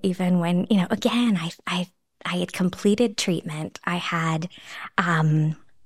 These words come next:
what's called neoadjuvant chemo. So I had chemo before my surgery, um, for what the, the cancer that the biopsy, initial biopsy had revealed.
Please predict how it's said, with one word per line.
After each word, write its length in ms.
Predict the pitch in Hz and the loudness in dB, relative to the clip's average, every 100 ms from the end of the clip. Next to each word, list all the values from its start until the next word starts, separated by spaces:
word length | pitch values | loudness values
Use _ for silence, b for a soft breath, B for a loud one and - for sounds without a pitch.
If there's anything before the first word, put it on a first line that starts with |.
| - | -2
what's 180 | 180 - | -2 2
called 160 | 165 | 2
neoadjuvant 680 | 170 180 214 175 175 190 202 | 4 4 4 2 2 2 2
chemo. 540 | - 160 147 139 151 170 | -2 -2 -2 -2 -4 -4
So 160 | - | -2
I 100 | 151 | -2
had 120 | 160 160 | -2 -4
chemo 380 | - 175 165 | 2 2 2
before 400 | 156 147 - 170 185 | 0 -4 0 2 4
my 140 | 190 | 2
surgery, 720 | 185 165 156 147 151 147 151 B B B B B | 0 -4 -4 -4 -6 -6 -8 B B B B B
um, 360 | 170 160 156 - | -2 0 0 -2
for 340 | - 180 165 - - | -2 2 2 0 -8
what 300 | 190 175 175 - - | 0 2 2 -4 0
the, 220 | 175 165 190 | 0 0 0
the 140 | 170 | -2
cancer 400 | - 175 180 165 | 0 0 0 -2
that 160 | 151 143 | -4 -4
the 80 | |
biopsy, 720 | 147 165 180 156 147 - 139 | -2 0 0 0 -4 -6 -6
initial 340 | 131 165 - 156 | -2 -2 -2 -2
biopsy 420 | 147 165 - 160 | -4 -4 -6 -8
had 180 | - 156 | -8 -8
revealed. 480 | 156 160 156 165 | -8 -6 -6 -8